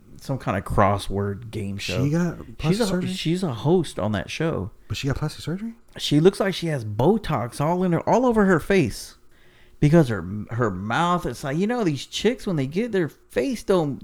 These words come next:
Speaker 1: it doesn't move, and she can barely talk, so it sounds like her mouth is just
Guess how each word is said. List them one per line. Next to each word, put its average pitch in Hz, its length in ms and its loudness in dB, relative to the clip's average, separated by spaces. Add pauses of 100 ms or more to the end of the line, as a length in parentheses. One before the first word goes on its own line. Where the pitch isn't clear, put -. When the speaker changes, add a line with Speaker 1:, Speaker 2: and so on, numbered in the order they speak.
Speaker 1:
it 135 220 -2
doesn't 170 340 4
move, 127 600 4 (320)
and 151 120 4
she 190 200 0
can 180 240 2
barely 170 340 8
talk, 165 320 4
so 143 160 2
it 139 60 4
sounds 160 260 0
like 147 160 0
her 139 160 0
mouth 139 340 2
is 123 120 -4
just 127 300 0